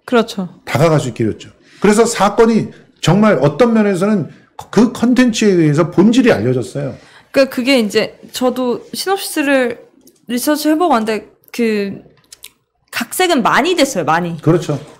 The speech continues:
Speaker 1: 많이 됐는데 어쨌든 사건의 본질이라는 거는 이제 영혼의 파괴라는
Speaker 2: 예.
Speaker 1: 본질이었습니다. 그러니까
Speaker 2: 현실은 훨씬 더 끔찍합니다.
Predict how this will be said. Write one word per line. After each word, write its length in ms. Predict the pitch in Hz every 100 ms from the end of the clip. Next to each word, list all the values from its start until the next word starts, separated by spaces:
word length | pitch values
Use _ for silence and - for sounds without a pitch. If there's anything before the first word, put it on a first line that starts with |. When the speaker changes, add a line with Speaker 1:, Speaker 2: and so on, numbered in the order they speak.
| -
Speaker 1:
많이 420 | 196 220 285 320
됐는데 800 | 220 196 202 196 220 208 170 -
어쨌든 340 | - 277 294
사건의 460 | 285 330 - 370 294
본질이라는 840 | - 226 247 320 349 311 302 285 269
거는 800 | 233 226 226 220 226 294 359 392 - _ _
이제 220 | 220 214 -
영혼의 500 | 226 254 330 294 269
파괴라는 880 | 311 302 202 165 - 208 208 202
Speaker 2:
예. 40 | 196
Speaker 1:
본질이었습니다. 2250 | 190 180 170 160 156 175 226 - _ 208 190 160 - - - 202 196 190 - - 165 92 101
그러니까 220 | - -
Speaker 2:
현실은 320 | 220 269 226 202
훨씬 500 | 147 - 359 349 370
더 120 | 311
끔찍합니다. 520 | 254 - 147 95 87